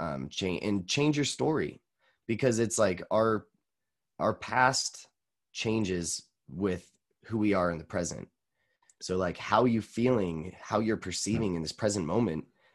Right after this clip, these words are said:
Speaker 1: actually changes the way you see your past. Like,
Speaker 2: Yes.
Speaker 1: and plus the past isn't even a real thing. It's gone. It doesn't exist anymore except for in here, in our
Speaker 2: Mm-hmm.
Speaker 1: minds.
Speaker 2: Right.
Speaker 1: So it's, uh,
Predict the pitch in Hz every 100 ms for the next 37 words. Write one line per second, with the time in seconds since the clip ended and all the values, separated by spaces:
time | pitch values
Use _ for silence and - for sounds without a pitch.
0 | _ 104 117 143 123 135 151 139 120 135
1 | 139 95 123 - 117 95 87 101 101 -
2 | - - _ _ _ - 87 78 78 -
3 | - _ - 127 185 185 113 151 175 170
4 | 151 143 143 147 143 143 151 180 220 123
5 | - _ _ _ _ - 170 135 214 262
6 | 147 - - 262 254 175 156 110 120 -
7 | 127 127 143 170 - 113 - 101 92 98
8 | 98 151 _ _ - 98 98 90 98 -
9 | - _ _ _ - 82 80 101 113 104
10 | 90 104 92 87 78